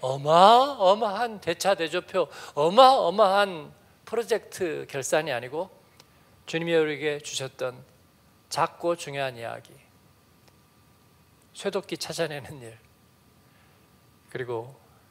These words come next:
하나님 앞에 쓰임받는 일을 물어보실 것입니다. 그 말을 대답해야 되겠습니다.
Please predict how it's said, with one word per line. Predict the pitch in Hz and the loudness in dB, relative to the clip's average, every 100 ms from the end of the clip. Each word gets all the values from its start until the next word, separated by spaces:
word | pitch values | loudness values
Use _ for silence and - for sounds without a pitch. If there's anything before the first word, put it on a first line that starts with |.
| _ _ _ _ _ - | _ _ _ _ _ -10
하나님 | 190 190 175 | -2 -2 0
앞에 | 151 - 143 | -4 -6 -8
쓰임받는 | - 190 185 151 139 127 | -4 -4 -2 -2 -4 -8
일을 | 131 160 | -10 -10
물어보실 | 143 139 170 127 123 165 - | -8 -4 -4 -4 -8 -10 -12
것입니다. | 135 - - _ _ _ _ _ _ _ - | -14 -16 -20 _ _ _ _ _ _ _ -14
그 | - | -4
말을 | 170 165 165 156 | 0 0 -2 -4
대답해야 | 156 151 151 - 151 | -2 -2 -2 -6 -6
되겠습니다. | 139 139 143 - - - | -6 -8 -8 -8 -14 -20